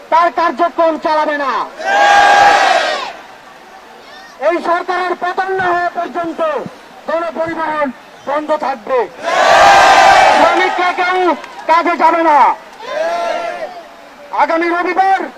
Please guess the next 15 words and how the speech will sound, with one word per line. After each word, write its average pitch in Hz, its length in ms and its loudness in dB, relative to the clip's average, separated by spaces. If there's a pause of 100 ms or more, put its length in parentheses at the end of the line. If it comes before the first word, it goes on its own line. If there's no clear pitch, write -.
(600)
এবং 330 280 -4 (220)
প্রতি 339 280 -6
সপ্তাহের 330 520 -6
প্রথম 339 400 -6
দিন 320 260 -8 (340)
রবিবার 320 520 -2 (360)
শুধুমাত্র 320 680 -4
ব্যক্তিগত 330 600 -6
লেনদেনের 311 540 -4
জন্য 294 420 -2 (320)
ব্যাংক 294 320 -2
খোলা 294 220 0
থাকবে। 254 440 -4 (340)
বা-, - 200 0 (1500)
বাকি 330 640 -4